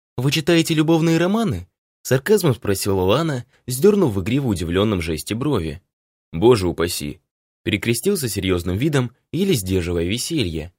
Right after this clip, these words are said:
Сестра в молодости скупала подобные книжки карманного формата в мягком переплёте. Чтиво на раз,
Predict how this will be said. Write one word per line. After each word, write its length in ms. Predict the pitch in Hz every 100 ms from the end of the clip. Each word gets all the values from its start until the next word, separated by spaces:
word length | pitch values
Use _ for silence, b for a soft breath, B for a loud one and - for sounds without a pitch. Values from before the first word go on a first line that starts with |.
| _ _ _
Сестра 320 | - 156 220
в 40 | 185
молодости 480 | 190 185 151 - 110
скупала 440 | - 104 135 139
подобные 420 | 107 95 92 92
книжки 340 | 104 113 - 90
карманного 440 | 90 90 85 80
формата 520 | 87 98 135 131 110 _ -
в 60 |
мягком 320 | 113 104 107
переплёте. 680 | 101 127 139 175 110 87 92 _ _ _ -
Чтиво 340 | - - 170
на 180 | 151 165
раз, 360 | 170 82 -